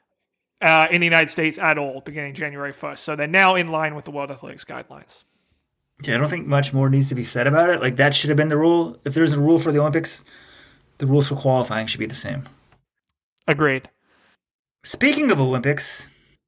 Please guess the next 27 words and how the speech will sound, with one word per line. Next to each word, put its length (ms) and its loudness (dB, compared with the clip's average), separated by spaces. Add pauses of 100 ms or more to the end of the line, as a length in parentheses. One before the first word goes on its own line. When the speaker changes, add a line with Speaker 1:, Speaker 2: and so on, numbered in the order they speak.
(180)
Speaker 2:
I 80 -2
guess 200 0
the 100 2
big 220 4
news 200 0
that 100 0
came 240 2
out, 360 0 (720)
this 180 -6
got 120 0
a 40 2
lot 120 2
of 60 -4
mainstream 400 -6
press. 460 -6 (920)
The 120 0
U 220 4
S 180 0
O 240 2
P 280 -2
C 500 0 (680)
has 200 -2
said 600 4 (120)
it 280 -2
will 260 0
not 380 2
sanction 680 0